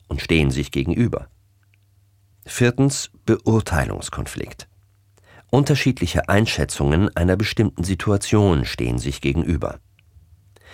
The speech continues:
Sowohl die Abteilungsleiterin als auch der Teamleiter möchten den Konflikt zwischen den beiden Mitarbeiterinnen lösen.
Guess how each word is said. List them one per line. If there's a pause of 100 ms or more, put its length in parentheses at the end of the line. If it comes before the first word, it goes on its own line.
(400)
Sowohl
die
Abteilungsleiterin
als
auch
der
Teamleiter
möchten
den
Konflikt
zwischen
den
beiden
Mitarbeiterinnen
lösen.